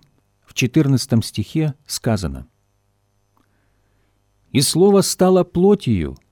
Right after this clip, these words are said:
и обитало с нами, полное благодати и истины, и мы видели славу Его, славу как единородного от Отца".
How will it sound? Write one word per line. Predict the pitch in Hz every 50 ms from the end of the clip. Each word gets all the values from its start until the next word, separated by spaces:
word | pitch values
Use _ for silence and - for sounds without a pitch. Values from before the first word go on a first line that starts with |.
| _ _ _ _ _ _ _ _ _ _ _ _ _ _ -
и | 104 117
обитало | 139 143 131 175 175 - 196 202 202 196 185
с | - - -
нами, | 180 175 151 113 92 69 58 - _ _ _ _ _ _ _ _ _
полное | - 143 165 180 190 190 190 190 190
благодати | 147 151 170 156 143 151 131 156 175 - - 151
и | 123 - 131 117 - - - 175 202
истины, | 208 190 - - - 123 101 85 76 71 - _ _ _ _ _ _ _
и | - 131
мы | 160 185 180
видели | 156 131 170 208 190 202 202 190 185
славу | - - - 156 160 165 170 175 170 175
Его, | 175 170 156 151 160 156 143 - _ _ _ _ _ _
славу | - - - - 127 123 135 151 160 151 147 123
как | - - 143 143 135 - - _ -
единородного | 117 95 92 98 139 131 143 147 131 120 117 123 156 156 131 139 143 131 131 123
от | - - 127 120 - 127
Отца". | 127 - - - - - 127 101 73 64